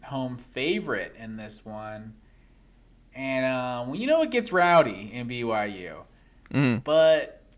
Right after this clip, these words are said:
Speaker 1: I like this Baylor team. I like, uh, I like, um, what Shapen does, uh, Blake
Speaker 2: Mm-hmm.
Speaker 1: Shapen, when he came on last year. Just, I like the way this offense looks, and so I,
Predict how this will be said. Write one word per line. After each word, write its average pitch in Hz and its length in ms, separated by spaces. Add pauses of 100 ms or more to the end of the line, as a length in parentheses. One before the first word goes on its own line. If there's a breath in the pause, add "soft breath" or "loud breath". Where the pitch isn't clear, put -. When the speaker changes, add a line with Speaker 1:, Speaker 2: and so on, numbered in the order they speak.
(120)
Speaker 1:
I 233 160
like 247 340
this 180 180
Baylor 147 420
team. 87 420
I 127 140
like, 156 380
uh, 147 680 (140)
I - 100
like, 160 320
um, 165 520 (500)
what 160 200
Shapen 185 540
does, 180 580
uh, 143 180
Blake 151 220
Speaker 2:
Mm-hmm. 135 100
Speaker 1:
Shapen, 170 640 (760)
when 156 100
he 147 80
came 151 240
on 151 160
last 143 380
year. 165 200
Just, 151 160
I 139 120
like 170 280
the 196 80
way 175 160
this 165 180 (120)
offense 147 520
looks, 151 600
and 131 200
so 135 600
I, 131 100